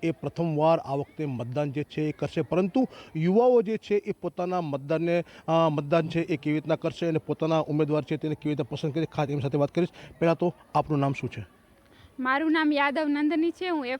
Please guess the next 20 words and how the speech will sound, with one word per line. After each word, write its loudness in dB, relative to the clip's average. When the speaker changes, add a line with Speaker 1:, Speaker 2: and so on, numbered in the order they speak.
Speaker 2:
વાય -2
બી -4
એમાં -2
અભ્યાસ -2
કરું -4
છું -4
નંદકુંવરબા -4
મહિલા -8
કોલેજમાં. -12
Speaker 1:
નંદની, 2
આ 2
વખતે 2
તમે 4
પ્રથમવાર 0
મતદાન -2
જે -2
છે -4
એ -2
કરવા 0
જશો, -2